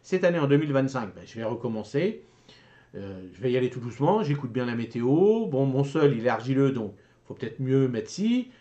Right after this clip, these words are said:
Il est sableux, faut mieux mettre ça. Donc, vous voyez, tout ça, faut prendre en compte. Et comme je vous ai dit dans les autres vidéos, si vous ne savez pas la nature de votre sol, faites des tests au laboratoire. Comme ça, vous êtes sûr à cent pour cent de ce qu'il y a dans votre sol.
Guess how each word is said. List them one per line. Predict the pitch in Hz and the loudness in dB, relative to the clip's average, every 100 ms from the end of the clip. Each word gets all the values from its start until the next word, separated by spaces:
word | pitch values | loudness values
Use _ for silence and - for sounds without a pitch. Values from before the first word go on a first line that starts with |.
| _ - | _ -2
Il | 135 | 2
est | 143 | 2
sableux, | 147 147 143 | 2 4 4
faut | 139 127 | 2 -2
mieux | 110 110 104 | -6 -4 -4
mettre | 104 - | -4 -4
ça. | 156 185 226 233 - _ | -2 0 0 -4 -18 _
Donc, | 95 | -16
vous | 95 | -2
voyez, | 170 277 269 - _ | 2 2 0 -8 _
tout | 139 | -8
ça, | 165 214 | -2 0
faut | 143 | 0
prendre | 123 110 | -2 -6
en | |
compte. | 104 202 247 | -4 -4 -4
Et | - 107 | -6 -2
comme | 147 | 0
je | 139 | 0
vous | 113 | -4
ai | 117 | -6
dit | 127 | -6
dans | 113 | -6
les | 98 95 | -8 -8
autres | 104 | -8
vidéos, | 95 101 143 214 - _ | -8 -4 -4 -6 -14 _
si | - 123 | -16 -14
vous | |
ne | 110 | -8
savez | 110 | -4
pas | 143 | -4
la | 113 | -4
nature | 101 143 143 127 | -4 -4 -2 -6
de | 98 | -6
votre | 95 | -6
sol, | 175 214 - | -4 -4 -6
faites | 220 175 | -4 -4
des | 120 | -6
tests | - 202 202 - _ _ _ _ _ - - _ - | -4 -4 -4 -14 _ _ _ _ _ -20 -20 _ -4
au | |
laboratoire. | 131 120 107 - - 127 190 147 | 0 0 -2 -6 -4 0 2 0
Comme | 110 | -6
ça, | - 120 | -10 -8
vous | 98 | -8
êtes | 98 - | -12 -16
sûr | - 208 139 | -6 -2 -2
à | |
cent | 98 - | -6 -14
pour | 107 104 | -16 -18
cent | - 139 214 214 _ _ _ _ _ _ _ | -6 -2 -2 -6 _ _ _ _ _ _ _
de | - | -16
ce | - | -14
qu'il | - | -2
y | 156 | 0
a | |
dans | 143 | 0
votre | 104 101 | -2 -6
sol. | - 208 170 | 2 2 0